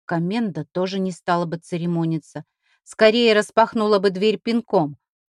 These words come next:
Осторожным, разумеется, чтобы не повредить имущество общежития. Решив, что посторонние в любом случае не проникли бы на территорию кампуса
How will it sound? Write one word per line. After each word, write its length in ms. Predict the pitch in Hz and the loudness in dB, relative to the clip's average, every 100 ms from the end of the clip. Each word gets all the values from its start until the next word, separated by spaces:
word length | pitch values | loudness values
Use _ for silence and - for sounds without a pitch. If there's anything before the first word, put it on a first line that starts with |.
| _ - | _ -8
Осторожным, 880 | 170 - - 175 226 240 156 151 151 | -8 -6 0 0 2 -2 -2 -4 -4
разумеется, 680 | 160 151 170 170 165 143 160 | -4 -4 -2 0 -2 -4 -10
чтобы 340 | - 180 160 | -8 -6 -4
не 140 | 175 165 | -4 -2
повредить 640 | 294 294 220 202 165 170 | 0 0 -2 -4 -6 -4
имущество 560 | 175 156 - - 165 | -4 -4 -8 -10 -6
общежития. 760 | 170 - 226 202 190 - 139 139 _ _ _ _ _ _ _ _ | -6 -4 -6 -4 -4 -8 -12 -14 _ _ _ _ _ _ _ _
Решив, 420 | 165 196 - 294 277 | -8 -8 -2 -4 -4
что 180 | - | -8
посторонние 680 | 170 170 - 180 180 170 170 | -6 -6 -2 0 0 0 -2
в 80 | 165 | -2
любом 320 | 170 165 175 | -4 -2 -4
случае 460 | - 175 165 - 170 | -4 -8 -8 -4 -4
не 120 | 175 | -4
проникли 520 | 180 185 240 285 - | -2 0 2 0 -2
бы 120 | 151 | -2
на 180 | 160 160 | -2 -2
территорию 540 | - 165 165 170 156 156 | -4 -6 -4 -4 -4 -4
кампуса 640 | - 156 156 139 - 151 | -2 -2 -2 -12 -12 -14